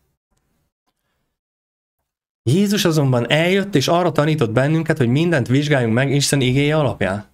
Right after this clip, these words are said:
Szóval ott van az igazság még a keresztények számára is, hisz ez, ez egy keresztény ember. Amikor Konstantin császár a negyedik században Róma államvallásává tette a kereszténységet,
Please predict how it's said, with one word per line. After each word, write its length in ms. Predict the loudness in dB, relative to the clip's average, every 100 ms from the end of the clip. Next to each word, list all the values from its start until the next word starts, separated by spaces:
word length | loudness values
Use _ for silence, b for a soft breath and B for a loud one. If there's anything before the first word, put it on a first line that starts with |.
| _ _ _ _ _
Szóval 260 | -2 0 0
ott 120 | 0
van 100 | 0
az 100 | 0
igazság 380 | 0 0 0 0
még 120 | 0
a 40 |
keresztények 500 | 0 0 0 0 0
számára 460 | 0 0 0 0 0
is, 140 | 0
hisz 220 | -2 -2 -4
ez, 220 | -4 -2
ez 140 | -2
egy 80 | -2
keresztény 500 | -2 -2 -2 -2 0
ember. 220 | 0 0 0
Amikor 300 | 0 0 -2
Konstantin 600 | 0 0 0 -2 0 0
császár 340 | 0 0 0
a 60 | 0
negyedik 340 | 0 0 0
században 520 | 0 0 0 0 0 2
Róma 300 | 2 0 0
államvallásává 1120 | 0 0 0 0 0 0 0 0 0 0 0
tette 300 | -2 0 -2
a 60 |
kereszténységet, 920 | 0 -2 -2 -2 -2 0 -2 -4 -6